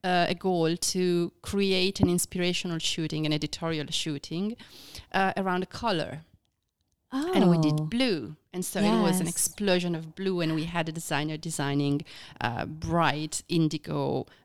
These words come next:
Speaker 1: dresses, and we were at a
Speaker 2: Wow.
Speaker 1: lake, and it was, and then one year we did white, and we went to the Alps with the snow, and we
Speaker 2: Oh
Speaker 1: had
Speaker 2: my
Speaker 1: actually a
Speaker 2: <laughs> goodness.
Speaker 1: snowstorm. I mean, it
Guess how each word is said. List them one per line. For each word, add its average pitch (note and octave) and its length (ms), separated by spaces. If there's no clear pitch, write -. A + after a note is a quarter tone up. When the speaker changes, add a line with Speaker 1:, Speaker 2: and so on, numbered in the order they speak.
Speaker 1:
dresses, E3 880
and D3+ 200
we F#3 140
were - 40
at D#3+ 60
a - 20
Speaker 2:
Wow. E3 60
Speaker 1:
lake, D3+ 460
and D#3 120
it D#3+ 80
was, C#3+ 320
and F3+ 180
then E3 440
one F3 320
year F3+ 200
we E3+ 120
did E3 180
white, F3+ 640
and E3 200
we E3+ 80
went D#3+ 220
to E3 80
the F#3 140
Alps D3+ 640
with D#3 100
the E3 100
snow, F#3+ 460
and D#3 160
we E3+ 80
Speaker 2:
Oh G3 100
Speaker 1:
had G3 160
Speaker 2:
my E3+ 60
Speaker 1:
actually F#3 420
a F3+ 80
Speaker 2:
<laughs> - 0
goodness. B3 380
Speaker 1:
snowstorm. F#3+ 400
I A3+ 60
mean, B3+ 120
it C#4+ 60